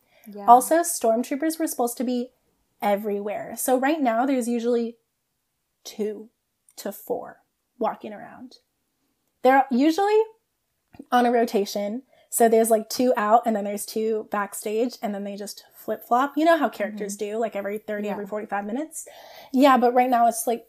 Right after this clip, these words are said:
Speaker 2: it's just two outside and then maybe Kylo or, like, you'll see Rey and Chewie. Like, they're out often, which is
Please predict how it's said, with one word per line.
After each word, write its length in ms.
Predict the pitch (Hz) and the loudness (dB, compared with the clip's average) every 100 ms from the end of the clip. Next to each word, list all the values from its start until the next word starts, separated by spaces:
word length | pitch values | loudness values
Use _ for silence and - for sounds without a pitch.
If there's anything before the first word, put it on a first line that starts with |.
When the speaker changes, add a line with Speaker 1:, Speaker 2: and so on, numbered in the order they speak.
| - | -12
Speaker 2:
it's 160 | 220 | -10
just 220 | - 226 - | -8 -10 -8
two 220 | 214 214 | -4 -2
outside 420 | 208 - 196 202 | -4 -4 -6 -6
and 120 | 208 | -6
then 140 | 202 208 | -8 -8
maybe 260 | 196 220 | -8 -10
Kylo 580 | 214 - - 196 208 202 | -12 -12 -10 -10 -10 -8
or, 240 | 208 208 220 | -8 -8 -8
like, 200 | 208 208 | -6 0
you'll 140 | 226 | 0
see 160 | 220 240 | 0 -2
Rey 300 | 220 202 202 | -2 -4 -6
and 160 | 220 | -10
Chewie. 360 | 220 202 208 214 | -10 -8 -6 -6
Like, 200 | 208 208 | -6 0
they're 200 | 311 - | 0 2
out 320 | 226 247 392 - | 4 4 4 2
often, 540 | 196 220 - 330 370 | 0 0 -2 -2 0
which 120 | 302 226 | 0 -2
is 120 | 196 | -6